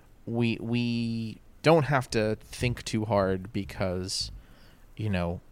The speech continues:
uh, it's the Mister Robot Society where E Corp has it all taken care of for us. And so that, I, I think, is, is really insidious.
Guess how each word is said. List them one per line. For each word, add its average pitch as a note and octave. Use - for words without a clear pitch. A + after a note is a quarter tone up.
uh, A2
it's -
the A3
Mister G3+
Robot F#3
Society E2+
where G#2+
E E3
Corp B2
has A#2+
it G#2+
all F2+
taken -
care F2
of F2
for A#1+
us. -
And A#2+
so A2+
that, D#3
I, B2+
I A#2+
think, D3+
is, A2+
is G#2+
really B2
insidious. G2+